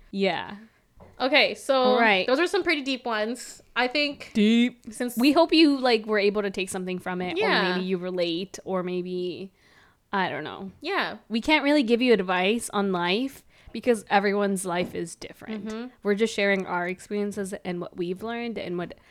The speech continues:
Speaker 1: has helped us in self-improvement and growth.
Speaker 2: Yeah.
Speaker 1: Um, but if you relate,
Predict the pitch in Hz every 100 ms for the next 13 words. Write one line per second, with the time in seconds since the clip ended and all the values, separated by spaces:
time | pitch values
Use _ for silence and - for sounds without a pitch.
0 | _ - 165 - 151 - - 175 233 240
1 | - - _ - _ _ _ 190 185 -
2 | 208 196 190 - 254 233 240 226 - 180
3 | 180 214 214 208 208 208 - _ _ _
4 | 226 220 170 160 185 196 _ 208 220 220
5 | 208 196 180 175 180